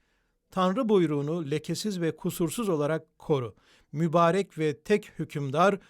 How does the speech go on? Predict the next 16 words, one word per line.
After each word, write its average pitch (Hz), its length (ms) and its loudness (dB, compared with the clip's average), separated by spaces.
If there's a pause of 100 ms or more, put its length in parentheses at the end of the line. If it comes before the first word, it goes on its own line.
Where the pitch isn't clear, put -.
(240)
kralların 170 720 2
kralı, 175 600 2 (260)
Rablerin 147 560 0
Rabbi, 156 440 0
ölümsüzlüğün 180 760 0
tek 185 220 -2
sahibi, 160 640 0 (280)
yaklaşılmaz 185 760 0
ışıkta - 360 -4
yaşayan 175 540 0 (140)
hiçbir 220 320 -8
insanın 170 540 -2
görmediği 170 600 0
ve 160 140 0
göremeyeceği 147 720 -2
Tanrı, 170 560 -2